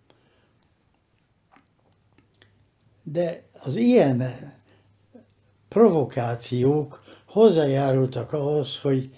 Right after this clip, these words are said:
engem nem ötvenhat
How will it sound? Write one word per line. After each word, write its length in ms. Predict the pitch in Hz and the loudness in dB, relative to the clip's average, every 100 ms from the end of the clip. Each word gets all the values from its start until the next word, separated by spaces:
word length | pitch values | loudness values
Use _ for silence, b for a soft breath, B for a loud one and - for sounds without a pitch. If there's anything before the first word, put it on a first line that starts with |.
| b b b | b b b
engem 480 | 147 151 147 147 139 _ _ _ _ _ _ | -4 -2 -2 -4 -8 _ _ _ _ _ _
nem 340 | 196 165 170 147 | -12 -4 -2 0
ötvenhat 640 | 139 139 127 113 120 | -2 0 -2 0 -4